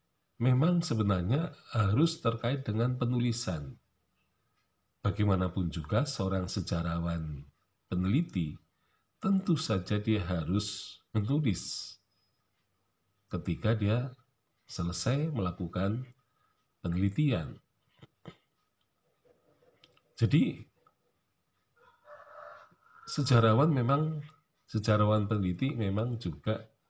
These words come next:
mempunyai tugas sebagai penulis. Nah, apalagi sejarawan penulis sendiri, gitu ya. Tetapi sejarawan penulis tidak harus dia melakukan penelitian. Bisa jadi dia hanya,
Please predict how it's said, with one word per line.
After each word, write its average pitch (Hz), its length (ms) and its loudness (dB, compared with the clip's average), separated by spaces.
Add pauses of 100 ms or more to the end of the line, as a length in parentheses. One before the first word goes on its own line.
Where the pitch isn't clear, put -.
(120)
mempunyai 98 400 0
tugas 98 400 -4
sebagai 80 320 -6
penulis. 101 720 -4 (480)
Nah, 101 240 2
apalagi 110 720 2
sejarawan 82 880 -4
penulis 104 400 0
sendiri, 117 320 0
gitu - 320 -10
ya. 78 140 -10 (580)
Tetapi 101 400 0
sejarawan 98 460 0
penulis 87 480 -2
tidak 90 420 -4 (560)
harus 110 680 2
dia 98 160 2
melakukan 87 920 -2 (280)
penelitian. 90 840 -2 (720)
Bisa 87 300 -2
jadi 82 240 -2
dia 117 240 2
hanya, 85 340 -2